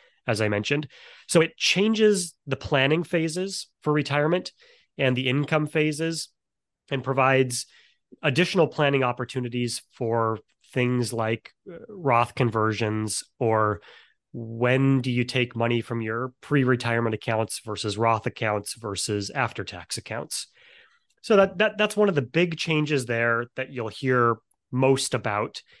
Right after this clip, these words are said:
And it, it is a big change. So I wanted to highlight that one front and center. Now, a couple other items for those who are in or near retirement already.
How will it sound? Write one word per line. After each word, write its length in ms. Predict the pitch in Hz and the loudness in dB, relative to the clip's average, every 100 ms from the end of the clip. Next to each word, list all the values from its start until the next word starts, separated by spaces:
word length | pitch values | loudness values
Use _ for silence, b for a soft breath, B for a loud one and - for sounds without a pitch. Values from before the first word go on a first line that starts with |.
| b | b
And 260 | 147 131 131 | 2 2 2
it, 160 | - - | -4 -2
it 140 | 147 139 | 2 4
is 120 | 139 | 2
a 60 | |
big 260 | 117 120 107 | 0 -2 -4
change. 540 | - 113 110 160 156 | -6 -8 -6 -6 -6
So 80 | - | -4
I 60 | 113 | 0
wanted 240 | 123 120 | 2 0
to 60 | 110 | -2
highlight 480 | - 110 110 110 - | -2 -2 -2 -4 -8
that 180 | 104 | -10
one 360 | 120 107 104 104 _ _ _ _ _ | -6 -4 -4 -6 _ _ _ _ _
front 340 | - 123 113 104 | -4 0 0 -2
and 120 | 104 | -4
center. 440 | - 120 156 180 - b b b b _ _ b b b - | -2 0 0 -4 -8 b b b b _ _ b b b -2
Now, 300 | 139 131 151 - _ _ - | 2 2 0 -6 _ _ -10
a 60 | |
couple 380 | - - 202 175 | -6 -4 0 2
other 220 | 160 147 | 4 2
items 380 | 135 123 123 143 | 2 2 0 -2
for 120 | - | -4
those 320 | 123 123 131 | -2 -2 -2
who 140 | - 131 | -4 -4
are 300 | 113 113 135 _ | -2 -4 -6 _
in 220 | 131 135 | -4 -2
or 140 | 143 123 | -2 -2
near 180 | 120 | -2
retirement 580 | 120 120 - 113 113 110 - | -2 -4 -4 -2 -2 -4 -4
already. 560 | 120 110 101 110 156 | -4 -4 -6 -8 -10